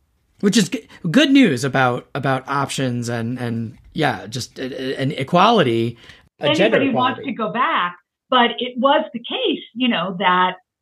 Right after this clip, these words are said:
Speaker 2: um, uh, that many, many, co-, you know, for college-educated women, that was one of the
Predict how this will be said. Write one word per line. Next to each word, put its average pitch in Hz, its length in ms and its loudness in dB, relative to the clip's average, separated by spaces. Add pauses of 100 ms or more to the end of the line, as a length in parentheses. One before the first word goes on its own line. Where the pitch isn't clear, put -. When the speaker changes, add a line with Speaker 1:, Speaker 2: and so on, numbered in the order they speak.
(360)
Speaker 2:
um, 175 540 0 (580)
uh, - 40 -20 (480)
that 208 180 0 (960)
many, 240 360 6
many, 208 420 4
co-, 202 180 0
you 214 140 -2
know, 147 160 -6
for 180 80 -14
college-educated 208 840 0
women, 226 300 2
that 170 180 0
was 170 180 -8
one 180 180 -4
of 170 120 -6
the 170 120 -14